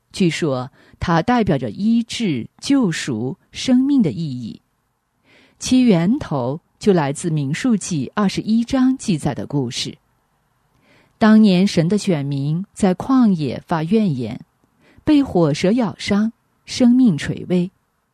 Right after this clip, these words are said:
神吩咐摩西制造一条铜蛇，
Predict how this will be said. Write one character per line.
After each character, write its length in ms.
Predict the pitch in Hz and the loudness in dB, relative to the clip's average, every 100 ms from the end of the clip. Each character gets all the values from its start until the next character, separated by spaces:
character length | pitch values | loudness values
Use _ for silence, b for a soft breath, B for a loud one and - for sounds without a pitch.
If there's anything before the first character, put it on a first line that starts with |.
| _ _ _ _ | _ _ _ _
神 440 | - 208 190 190 | -2 0 2 2
吩 220 | 214 233 226 | 2 2 2
咐 100 | 220 | 0
摩 280 | 156 139 | 0 -4
西 420 | 160 - 208 214 226 _ | -6 -4 -2 -2 -6 _
制 180 | - 285 | -2 0
造 200 | 233 233 | 2 2
一 120 | 220 | 0
条 240 | 190 196 175 | -2 -2 -4
铜 400 | - 143 156 277 | -2 0 2 0
蛇， 480 | - 147 123 143 | -2 -4 -4 -4